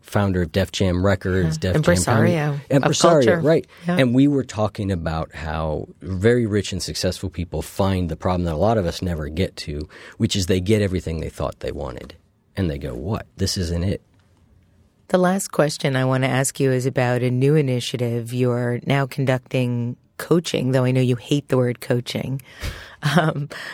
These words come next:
Speaker 2: and you're working with a few select people on feeding their good wolf and helping them through a lot of these issues. What made you decide to do this?
Speaker 1: I had been asked by a couple listeners, and I had sort of thought, "Well, no." And then I got encouragement from someone to try it.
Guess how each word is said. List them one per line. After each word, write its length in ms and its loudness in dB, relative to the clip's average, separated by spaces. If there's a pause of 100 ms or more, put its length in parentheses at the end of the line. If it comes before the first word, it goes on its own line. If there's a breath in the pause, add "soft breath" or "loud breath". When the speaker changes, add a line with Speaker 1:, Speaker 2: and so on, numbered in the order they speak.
(140 loud breath)
Speaker 2:
and 160 2
you're 140 4
working 360 2
with 140 2
a 60 2
few 320 0
select 360 0
people 340 0
on 180 2
feeding 480 2
their 320 2
good 300 0
wolf 340 0
and 100 -2
helping 460 0
them 160 -2
through 400 2
a 20 2
lot 240 0
of 200 -6
these 220 0
issues. 600 -2 (380 loud breath)
What 100 0
made 160 2
you 80 2
decide 320 -2
to 80 -2
do 220 2
this? 440 -4 (680 loud breath)
Speaker 1:
I 100 4
had 140 4
been 240 2
asked 500 -4
by 160 0
a 80 0
couple 380 -2
listeners, 520 0
and 140 2
I 60 0
had 120 -4
sort 200 -2
of 80 -4
thought, 280 -4
"Well, 340 0
no." 480 0
And 200 0
then 180 2 (360 loud breath)
I 100 2
got 180 4
encouragement 720 0
from 160 -4
someone 520 0
to 120 -6
try 320 -2
it. 220 -8